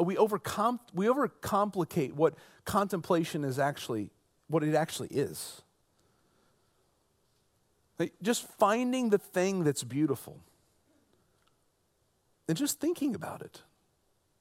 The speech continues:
If you're like, "Well, I don't know how to contemplate," well, just, just ask yourself this question. You're thinking about something and ask the question, "Why is this good?" You don't know what to contemplate this week? Just think about Jesus,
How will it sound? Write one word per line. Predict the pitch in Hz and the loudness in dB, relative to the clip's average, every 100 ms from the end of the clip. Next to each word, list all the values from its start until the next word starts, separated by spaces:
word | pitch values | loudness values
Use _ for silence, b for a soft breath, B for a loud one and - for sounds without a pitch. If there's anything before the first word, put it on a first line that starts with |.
| _ _ _ _ _ _ _ _ - | _ _ _ _ _ _ _ _ 2
If | 160 | 6
you're | 214 | 8
like, | 170 | 6
"Well, | 156 | 8
I | 175 | 6
don't | 190 | 6
know | 180 | 4
how | 175 | 2
to | |
contemplate," | 143 156 131 117 117 95 - | 2 0 0 -4 -6 -4 0
well, | 196 | 0
just, | 262 - - | 0 -8 -4
just | 226 294 | 0 4
ask | 247 - | 4 2
yourself | 220 214 170 | 2 2 2
this | 156 | -2
question. | - 123 - 82 85 b b b b b b b _ - | 0 0 -2 -12 -18 b b b b b b b _ 2
You're | 175 | 2
thinking | - 240 254 233 | 4 0 2 6
about | 196 170 - | 6 6 4
something | 156 147 165 | -2 -2 -2
and | 165 | 0
ask | 196 226 | 0 0
the | - | 0
question, | - 180 165 131 | 4 2 2 -2
"Why | 190 | 0
is | 285 220 | 0 -2
this | 156 139 | -4 -4
good?" | - 160 - - _ _ _ _ _ _ _ _ _ _ _ _ _ _ _ _ _ _ _ _ _ _ _ _ _ _ _ _ | -4 -6 -8 -20 _ _ _ _ _ _ _ _ _ _ _ _ _ _ _ _ _ _ _ _ _ _ _ _ _ _ _ _
You | 175 | 4
don't | 208 | 6
know | |
what | 208 | 4
to | - | 2
contemplate | 202 208 208 196 214 | 2 2 2 4 4
this | 196 - | 4 2
week? | 220 196 | -2 -2
Just | 202 | -2
think | 240 208 | -2 4
about | 202 160 | 4 4
Jesus, | 160 165 123 - | -2 -2 -4 -8